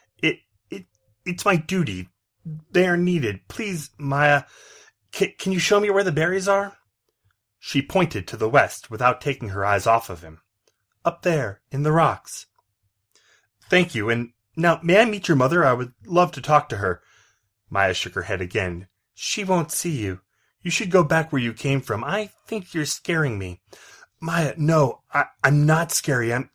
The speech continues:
I'm, I'm scared for you. I really need to talk to, I think I should go now."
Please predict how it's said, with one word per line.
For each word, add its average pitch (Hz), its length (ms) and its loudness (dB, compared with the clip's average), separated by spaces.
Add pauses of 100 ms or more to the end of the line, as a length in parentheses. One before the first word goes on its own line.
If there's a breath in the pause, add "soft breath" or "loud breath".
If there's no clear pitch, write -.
(120)
I'm, 139 160 -4
I'm 139 140 0
scared 160 400 2
for 160 440 0
you. 104 340 -4 (500 loud breath)
I 143 60 4
really 190 300 4
need 190 180 0
to 156 60 -10
talk 160 180 0
to, 147 180 -4 (100)
I 269 180 -4
think 196 320 -10
I 180 60 -2
should 156 280 -8
go 156 200 2
now." 101 400 -2